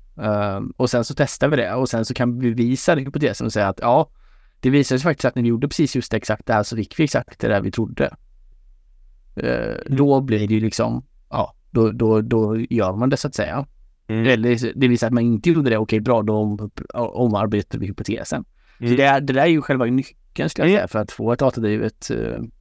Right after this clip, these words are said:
Speaker 1: tankesätt.
Speaker 2: Ja, men det, det vet jag ju, eh, och det, det kämpar ju vi med i min organisation också, i själva arbetssättet.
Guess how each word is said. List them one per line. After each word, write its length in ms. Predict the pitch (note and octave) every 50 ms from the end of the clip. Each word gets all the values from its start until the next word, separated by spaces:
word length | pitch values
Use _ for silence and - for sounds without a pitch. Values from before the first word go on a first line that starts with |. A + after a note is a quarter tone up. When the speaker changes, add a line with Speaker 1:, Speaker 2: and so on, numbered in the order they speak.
| _ _ _
Speaker 1:
tankesätt. 400 | B2 A#2+ A2+ - - - B2 - _ _ _ _ _ _ _ _ _ _ - - - - _ -
Speaker 2:
Ja, 80 | -
men 100 | F3+ G3+
det, 80 | G3+ - - F3+
det 120 | G#3 A3+ A#3+
vet 320 | B3 A3 D3+ A#2 - -
jag 200 | D3 C3 C3 C3
ju, 420 | C3+ C3 B2+ B2+ B2 B2 B2 B2
eh, 220 | A#2+ A#2+ A#2+ A#2 A#2
och 140 | G2 C#3+ C#3
det, 240 | D#3+ E3+ E3 D#3
det 180 | - D3 D#3+ D#3
kämpar 460 | - E3 C#3 A#2 - - - D3+ D3+
ju 180 | D3 C#3+ C#3 C3
vi 180 | A#2 G2+ G2
med 220 | - - G1+ - -
i 40 | G2+
min 200 | A2+ B2 C3 C3
organisation 680 | B2 A#2 A#2 A2+ G#2+ G#2 - G#2+ G2+ A2 F#2 G2+ G2+
också, 300 | F2+ D#2+ - - - B2
i 40 | -
själva 220 | - A#2+ A#2 G2+
arbetssättet. 1200 | - - C3 B2 G#2+ G#2 G#2+ F#2+ F2+ F#2 - - - - - - _ - - D#3 - _ - -